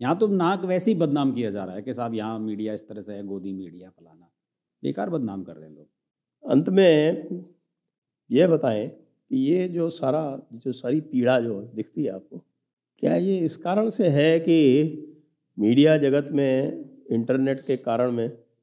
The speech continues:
Speaker 2: एक वास्तविक लोकतंत्र आ गया है?
Speaker 1: बिल्कुल, ये तो शुरुआत में ही कहा मैंने आपको,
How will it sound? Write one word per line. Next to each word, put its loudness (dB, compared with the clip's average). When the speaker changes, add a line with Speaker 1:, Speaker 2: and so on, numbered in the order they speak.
Speaker 2:
एक -2
वास्तविक 0
लोकतंत्र -4
आ -2
गया -8
है? -18
Speaker 1:
बिल्कुल, -10
ये 4
तो 2
शुरुआत -2
में 0
ही 0
कहा -6
मैंने -6
आपको, -16